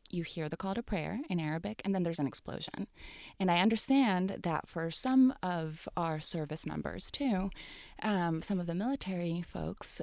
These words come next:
um, this is also associated with their time in the Middle East, right? Which is not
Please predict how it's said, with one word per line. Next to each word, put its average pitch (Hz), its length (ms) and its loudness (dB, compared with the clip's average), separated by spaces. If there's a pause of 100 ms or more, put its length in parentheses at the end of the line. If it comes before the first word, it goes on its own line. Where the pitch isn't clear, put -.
(120)
um, 160 480 2
this 233 220 4
is 208 120 2
also 180 280 4
associated 170 720 0
with 196 160 -4
their 185 100 0
time 170 640 -2
in 180 300 -2
the 208 80 0
Middle 208 200 -2
East, - 460 -6 (200)
right? 180 360 -6
Which 180 180 -6
is 160 160 -4
not 156 300 -2